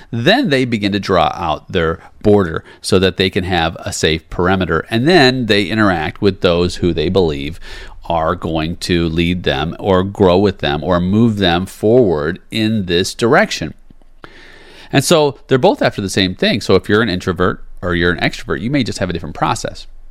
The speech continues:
And you may have been telling yourself lies. You may have been at the party and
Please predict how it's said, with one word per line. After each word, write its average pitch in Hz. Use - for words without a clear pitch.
And 127
you 135
may 226
have 123
been 98
telling 92
yourself 90
lies. 117
You 147
may 143
have 117
been 104
at 98
the -
party 113
and 107